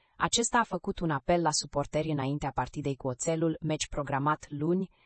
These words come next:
cincisprezece iulie două mii douăzeci și patru, ora optsprezece treizeci, pe stadionul municipal. "Fac un apel la suporteri să vină din nou alături de echipă, pentru că sezonul trecut au fost un factor extrem, extrem de important pentru noi.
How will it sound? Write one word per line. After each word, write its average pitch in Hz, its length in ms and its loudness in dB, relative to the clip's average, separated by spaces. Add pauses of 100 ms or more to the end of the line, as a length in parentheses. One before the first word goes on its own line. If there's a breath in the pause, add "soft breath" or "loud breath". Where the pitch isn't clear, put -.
cincisprezece 151 840 -2
iulie 180 400 2 (140)
două 170 300 4
mii 160 160 2
douăzeci 143 360 0
și - 120 -4
patru, 180 360 0
ora 160 220 2
optsprezece 139 640 -2
treizeci, 190 460 -2 (180)
pe 156 80 -2
stadionul 160 760 0
municipal. 147 760 -2 (760)
"Fac - 280 6
un 160 80 2
apel 160 260 4
la 143 100 6
suporteri 151 500 0
să - 120 0
vină 160 200 2
din 143 160 0
nou 151 160 2
alături 143 360 0
de 135 100 -4
echipă, 202 440 0 (300 loud breath)
pentru 165 260 0
că 160 100 -4
sezonul 190 460 0
trecut 170 340 -4
au 170 100 0
fost - 400 -6 (180 soft breath)
un 151 140 -4
factor 151 600 -2 (240)
extrem, - 600 -2
extrem - 380 -4
de 127 80 0
important 127 460 -2
pentru 123 280 -4
noi. 165 280 0